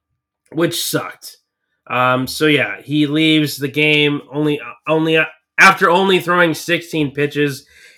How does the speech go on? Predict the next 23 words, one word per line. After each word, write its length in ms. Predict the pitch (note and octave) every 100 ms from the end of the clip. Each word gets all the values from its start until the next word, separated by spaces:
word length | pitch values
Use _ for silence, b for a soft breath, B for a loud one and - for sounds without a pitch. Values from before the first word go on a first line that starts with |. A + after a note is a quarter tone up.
| b
And, 240 | C3+ C3+
uh, 360 | C3+ C3 C3 - - -
you 140 | C#3+
find 280 | - E3 D#3+
out 340 | D3+ D3 C3
that 200 | C3+ C3+
his 140 | C#3+ D3
injury 560 | E3+ D#3 E3 D#3 - C3
would 280 | C#3 B2+
turn 200 | - D#3+
out 140 | D3 -
to 80 | B2+
be 440 | C3+ C#3 C3 B2 b b
an 120 | C3 D#3
elbow 760 | E3+ D#3 D#3+ D3+ D3+ D3 - _ _
slash 420 | - D3+ C3 B2+ -
forearm 540 | C3 C#3 D3+ D#3+ D#3+
strain. 560 | - D#3 D3+ D#3+ D#3+ D3+ _ _ _
And, 200 | C3 C3
yeah, 160 | B2+ A#2+
that 300 | C#3 D3 D3
is, 260 | C#3 A#2+
uh, 420 | B2+ B2 A#2 A2+